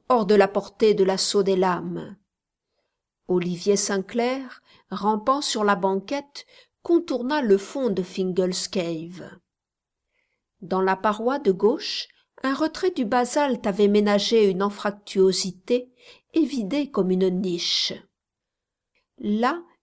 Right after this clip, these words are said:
les piliers s'étaient disjoints. Le réduit, assez large à son ouverture, se rétrécissait, de manière à ne laisser de place que pour une personne.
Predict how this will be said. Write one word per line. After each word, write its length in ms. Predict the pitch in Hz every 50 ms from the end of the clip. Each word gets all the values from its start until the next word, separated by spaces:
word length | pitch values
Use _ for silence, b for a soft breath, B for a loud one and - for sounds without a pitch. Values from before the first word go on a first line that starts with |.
| _ -
les 160 | 226 208 254
piliers 520 | 254 - - 294 262 262 254 254 311 370 359
s'étaient 340 | - - 233 202 - 202
disjoints. 720 | 190 - 196 185 175 - - - 208 196 185 151 - - - _ _ _ _ _ _ _ _ _ _ _ _ _ _ _ _ -
Le 260 | 185 170 175 185 185
réduit, 680 | 180 180 196 196 190 165 190 180 202 240 277 - b b b b b b b
assez 320 | b 294 302 - - 302 269
large 380 | 254 254 262 302 339 320 -
à 60 | 247 226
son 240 | - - 226 220 214
ouverture, 840 | 220 196 196 220 - - - - - 233 233 262 285 302 330 - - b b b b
se 220 | b - - - 269
rétrécissait, 1040 | 269 294 320 320 - - 311 294 - - 247 208 - - - - 196 202 - - b b b b b b b b b
de 160 | - 202 285
manière 500 | 269 277 311 294 285 311 339 339 294 -
à 60 | 240
ne 140 | 214 202 208
laisser 340 | 208 214 247 247 - - 277
de 140 | 208 214 202
place 580 | 202 - - 269 269 269 247 - - - - b b b b b _ -
que 100 | - 311
pour 300 | 294 - - 202 180 185
une 160 | 185 185 180
personne. 1000 | 180 190 196 185 - - - - 202 165 160 156 160 170 160 - - - 196 -